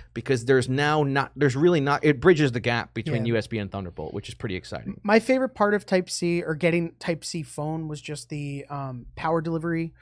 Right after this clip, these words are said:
Speaker 2: um,
Speaker 1: Yes.
Speaker 2: charging that you can do.
Speaker 1: Yes.
Speaker 2: Um, being able to charge my phone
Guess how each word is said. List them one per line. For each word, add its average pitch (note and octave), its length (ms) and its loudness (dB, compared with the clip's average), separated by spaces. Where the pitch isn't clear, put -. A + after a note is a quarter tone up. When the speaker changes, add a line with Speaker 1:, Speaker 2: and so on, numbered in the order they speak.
Speaker 2:
um, C3+ 320 -2
Speaker 1:
Yes. G2+ 260 -2
Speaker 2:
charging E3+ 460 0
that E3+ 120 -6
you F3+ 120 -6
can E3+ 100 -8
do. E3+ 240 0
Speaker 1:
Yes. B2 240 0
Speaker 2:
Um, C#3+ 220 -2
being F3 240 0
able E3+ 160 0
to D#3+ 140 -2
charge D#3+ 380 -4
my D#3 140 -2
phone D3+ 380 -6